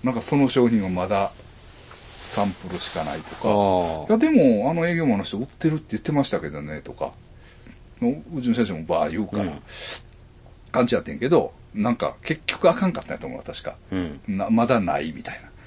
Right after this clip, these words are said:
Speaker 1: な感じやって、「えー、おかしいな」と思ってたんや。
Speaker 2: うん。
Speaker 1: 「いや、絶対それおかしいっすよ」って。
Speaker 2: うん。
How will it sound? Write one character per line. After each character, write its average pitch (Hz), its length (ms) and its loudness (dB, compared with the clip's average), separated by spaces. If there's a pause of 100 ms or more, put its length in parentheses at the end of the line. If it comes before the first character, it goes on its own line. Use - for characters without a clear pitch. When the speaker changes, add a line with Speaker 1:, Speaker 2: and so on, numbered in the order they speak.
(120)
Speaker 1:
な - 80 -4
感 - 60 -6
じ - 120 -2
や - 60 -8
っ - 20 -10
て、 - 180 -8 (400)
「え 104 280 -4 (100)
ー、 - 40 2
お - 60 -4
か 226 160 -4
し 208 220 4
い - 20 8
な」 214 320 2
と 131 120 2
思 202 140 8
っ - 40 2 (340)
て 233 120 2
た - 140 4
ん - 20 -4
や。 - 140 -12
Speaker 2:
う 208 40 -4
ん。 160 400 -2 (640)
Speaker 1:
「い - 20 -4
や、 - 60 -4
絶 - 340 2
対 175 140 6
そ - 160 4
れ 156 60 8
お 123 100 4
か 190 160 0
し - 140 -2
い - 20 2
っ - 40 2
す - 200 -8
よ」 - 120 -14
っ - 260 -20
て。 92 60 -6
Speaker 2:
う 87 40 -4
ん。 69 80 -8